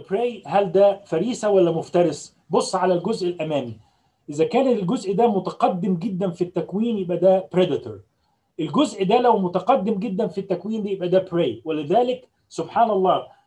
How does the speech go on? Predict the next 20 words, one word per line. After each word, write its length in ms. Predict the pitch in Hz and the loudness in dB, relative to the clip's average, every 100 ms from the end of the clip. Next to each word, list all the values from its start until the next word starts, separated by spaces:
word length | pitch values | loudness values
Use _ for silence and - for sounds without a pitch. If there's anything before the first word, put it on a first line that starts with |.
| _ | _
مكان 460 | 143 143 226 262 247 | -6 0 2 4 2
العينين 500 | 220 185 208 247 185 | 0 -2 -2 -4 -2
بتاع 380 | 175 175 180 185 | 0 4 4 4
البريدتور 680 | - 180 240 226 226 226 - - | 0 -2 -2 -4 -6 -6 -10 -14
قدام 560 | 160 139 208 262 240 180 | -8 0 2 2 0 -6
ومكان 440 | 175 170 214 208 | -6 -4 -4 -2
العينين 460 | 185 156 175 202 170 | -2 -2 -6 -6 -6
بتاع 320 | 160 170 170 | -4 -2 -2
البراي 500 | 151 165 175 175 175 _ _ _ | -4 -6 -4 -4 -8 _ _ _
في 120 | 160 | -6
ال-، 240 | 147 147 | -6 -10
في 120 | - | -10
الطرف 600 | 147 135 - 226 240 - _ _ - | -8 -6 0 2 2 -8 _ _ -10
عشان 260 | 139 175 175 | -6 -2 0
يشوفوا 600 | 170 - 262 - 240 226 _ _ - | -2 -2 -4 -2 -6 -6 _ _ 0
بانوراميك 540 | 202 226 202 220 196 143 | 2 4 2 2 0 0
فيجن 360 | 175 156 113 _ | 0 0 -10 _
تلتمية 320 | 180 175 214 240 | -8 -6 -4 -4
وستين 340 | - 226 202 | -4 -8 0
درجة. 400 | 185 143 120 | 0 0 -6